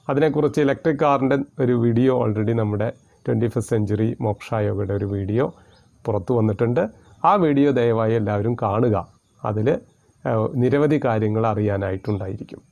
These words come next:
അപ്പോൾ തീർച്ചയായിട്ടും ഈ ഇലോൺ മസ്കിൻ്റെ ക്യാപിറ്റൽ തൊട്ടടുത്തായ തൊണ്ണൂറ്റിയെട്ട്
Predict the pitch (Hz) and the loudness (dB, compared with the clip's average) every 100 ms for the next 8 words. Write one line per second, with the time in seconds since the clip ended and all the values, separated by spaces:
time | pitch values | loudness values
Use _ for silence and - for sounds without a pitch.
0 | _ _ _ - - - - 208 240 139 | _ _ _ -20 -20 -6 0 4 4 4
1 | 107 - _ - 220 226 269 226 202 226 | 0 -10 _ 2 2 4 4 4 4 4
2 | 220 190 190 220 269 254 233 - 226 226 | 6 4 4 4 4 4 2 2 4 4
3 | 220 185 170 175 165 175 196 170 151 - | 4 2 2 0 2 4 4 2 0 2
4 | 170 156 147 156 123 113 170 - - _ | 2 2 2 2 4 2 0 -2 -14 _
5 | 160 160 185 196 - 202 156 - | 0 4 4 2 4 2 2 2